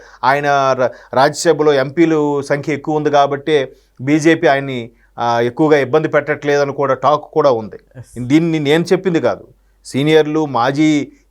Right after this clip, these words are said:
Speaker 1: చీఫ్ సెక్రటరీగా పనిచేసిన ఐఏఎస్ ఆఫీసర్లు కూడా, ఆ, పేర్లు అనవసరం, వాళ్ళు ఒక పర్స-, పర్సనల్ ఇంటర్వ్యూలో కూడా చెప్పారు.
Speaker 2: మ్మ్.
Speaker 1: అక్కడ రాజ్యసభలో కొన్ని రకాల వ్యవహారాల వల్ల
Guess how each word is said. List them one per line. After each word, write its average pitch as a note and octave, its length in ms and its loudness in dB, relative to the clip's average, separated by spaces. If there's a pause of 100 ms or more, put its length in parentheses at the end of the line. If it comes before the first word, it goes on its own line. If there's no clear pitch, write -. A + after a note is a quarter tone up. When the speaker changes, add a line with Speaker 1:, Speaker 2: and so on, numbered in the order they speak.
Speaker 1:
చీఫ్ D#3 140 0
సెక్రటరీగా D3+ 560 2
పనిచేసిన D3 500 -4
ఐఏఎస్ D3+ 380 2
ఆఫీసర్లు D#3+ 480 -2
కూడా, E3 440 2 (420)
ఆ, A2+ 60 -6
పేర్లు E3 340 0
అనవసరం, D#3+ 440 -2
వాళ్ళు C#3+ 220 2
ఒక B2+ 160 -10 (160)
పర్స-, C#3 220 -2
పర్సనల్ C#3 420 -2
ఇంటర్వ్యూలో E3+ 320 2
కూడా E3 160 0
చెప్పారు. - 680 -8
Speaker 2:
మ్మ్. C#3 180 -10
Speaker 1:
అక్కడ B2+ 180 -2
రాజ్యసభలో C#3 960 0 (300)
కొన్ని C3 180 -2
రకాల C3+ 280 0
వ్యవహారాల C3 480 2
వల్ల B2+ 400 0